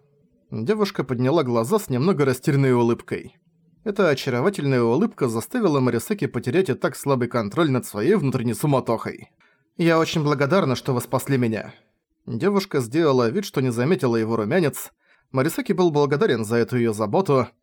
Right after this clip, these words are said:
которая в целом отличалась от его сверстников. Обязательство мужчин перед красивыми девушками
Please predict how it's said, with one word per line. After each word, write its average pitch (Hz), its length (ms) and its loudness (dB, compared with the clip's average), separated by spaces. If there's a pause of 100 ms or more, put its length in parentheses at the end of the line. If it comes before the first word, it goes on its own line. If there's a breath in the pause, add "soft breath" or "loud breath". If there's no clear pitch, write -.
(140)
которая 190 340 0
в - 40 -8
целом 139 320 0
отличалась 117 480 -2
от - 140 -4
его 117 180 2
сверстников. 123 840 -4 (560)
Обязательство 120 720 -2
мужчин 131 420 0
перед - 200 -4
красивыми 127 500 0
девушками 139 760 0